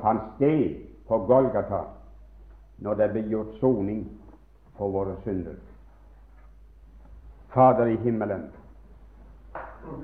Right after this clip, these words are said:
vi takker deg for du gav oss ditt ord. Vi takker deg for vi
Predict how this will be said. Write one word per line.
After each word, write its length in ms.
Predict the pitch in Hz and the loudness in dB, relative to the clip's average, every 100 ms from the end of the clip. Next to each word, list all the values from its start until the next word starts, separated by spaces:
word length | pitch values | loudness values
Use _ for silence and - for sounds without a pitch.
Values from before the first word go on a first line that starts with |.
| - 190 - - - - - - - - - - - - - - - 110 | -16 -18 -20 -20 -20 -20 -20 -20 -20 -20 -20 -20 -20 -20 -20 -18 -8 0
vi 140 | 131 135 | 2 2
takker 340 | 147 143 156 127 | 0 0 -2 2
deg 320 | 131 127 110 - - - - | 2 2 0 -6 -16 -12 -2
for 160 | 120 | 0
du 140 | 120 123 | 0 0
gav 360 | 123 117 107 | 2 2 2
oss 180 | 110 107 | -2 -6
ditt 160 | 107 101 | -10 -6
ord. 300 | 98 85 - - - - - - - - - - - - - - - - - - - - - - - - - _ - - - - | -6 -6 -10 -20 -20 -20 -20 -20 -20 -20 -20 -20 -20 -20 -20 -20 -20 -20 -20 -20 -20 -20 -20 -20 -20 -20 -20 _ -20 -20 -18 0
Vi 140 | 120 123 | 2 2
takker 340 | 127 135 - 127 | 2 0 0 0
deg 220 | 127 120 | 0 0
for 180 | 123 | -2
vi 80 | 117 | 0